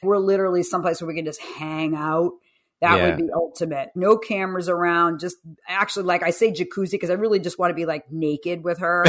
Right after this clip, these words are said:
Speaker 1: and just be, like,
Speaker 2: <laughs>
Speaker 1: that naked. You know what I'm saying?
Speaker 2: Yeah.
Speaker 1: You probably
Speaker 2: Yeah.
Speaker 1: wouldn't want that, but it's all right.
Speaker 2: <laughs> I love it. Kate, if you could go back and give your younger self one piece of advice, what would that piece of advice be?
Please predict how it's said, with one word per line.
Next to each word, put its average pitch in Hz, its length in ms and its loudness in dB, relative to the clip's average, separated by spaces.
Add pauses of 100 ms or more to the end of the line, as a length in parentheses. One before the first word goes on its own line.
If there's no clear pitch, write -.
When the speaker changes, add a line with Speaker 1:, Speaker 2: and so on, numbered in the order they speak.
Speaker 1:
and 160 100 -6
just - 220 -4
be, 180 60 4
like, 185 260 2
Speaker 2:
<laughs> - 0 -
Speaker 1:
that 165 260 2
naked. 147 480 -2
You 165 140 -4
know 185 80 0
what 190 100 0
I'm 202 140 2
saying? 214 380 -2
Speaker 2:
Yeah. 123 420 2
Speaker 1:
You 262 80 -10
probably 311 300 8
Speaker 2:
Yeah. 277 80 6
Speaker 1:
wouldn't 233 220 2
want 190 240 6
that, 196 240 6
but 185 120 0
it's 202 140 -4
all 208 120 4
right. 139 280 -4 (580)
Speaker 2:
<laughs> - 280 2 (2500)
I 139 100 0
love 127 340 2
it. - 140 -6 (400)
Kate, 156 260 4
if 143 140 -2
you 160 100 0
could - 140 -12
go 156 100 0
back 120 300 2
and 107 100 -6
give 107 160 -2
your 104 120 4
younger 98 320 2
self - 360 -2
one 95 220 0
piece - 300 -2
of 101 60 -4
advice, 87 500 -4
what 107 200 -4
would 101 120 -2
that 90 160 -2
piece 90 200 -2
of - 60 -8
advice 95 340 -4
be? 87 280 -8